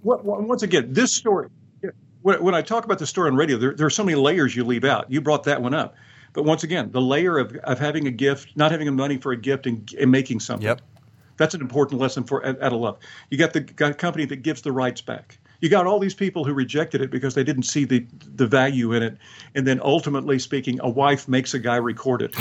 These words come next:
Speaker 1: By the way, it was al-, it was also supposed to be a B-side because
Speaker 2: Yeah.
Speaker 1: the, the other side, the other side of that Autry record is If It Doesn't Snow This Christmas. If you listened to it, it's brilliant.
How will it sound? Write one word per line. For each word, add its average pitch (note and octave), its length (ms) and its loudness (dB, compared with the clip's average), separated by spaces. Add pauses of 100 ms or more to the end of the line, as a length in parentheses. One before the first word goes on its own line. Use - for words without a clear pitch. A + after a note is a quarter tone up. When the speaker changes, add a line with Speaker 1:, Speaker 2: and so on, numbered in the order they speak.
(540)
Speaker 1:
By - 80 6
the A3 80 6
way, F3+ 100 6
it D3+ 60 2
was C3 100 -4
al-, D#3 140 0
it D#3 120 -2
was D3+ 140 -4
also G#3+ 260 0
supposed D#3+ 360 -4
to D3 80 -2
be C3 80 4
a B2 40 2
B-side D3+ 600 -2
because B2+ 200 -4
Speaker 2:
Yeah. A2 120 2
Speaker 1:
the, F#2 160 -10
the D3+ 120 2
other G#3 140 0
side, - 280 0 (340)
the E3 120 6
other C4 120 2
side F#3+ 200 0
of D3 60 0
that C3+ 140 0
Autry C#3+ 420 -2
record B2+ 340 -2
is B2 260 -4
If B2+ 120 -4
It C#3 80 -10
Doesn't C#3+ 280 2
Snow C3+ 200 0
This A#2+ 160 0
Christmas. D#3+ 440 -4
If E3 140 2
you F3 140 4
listened G3 360 4
to D#3+ 60 4
it, C3+ 80 4
it's C#3+ 140 -4
brilliant. D#3+ 520 0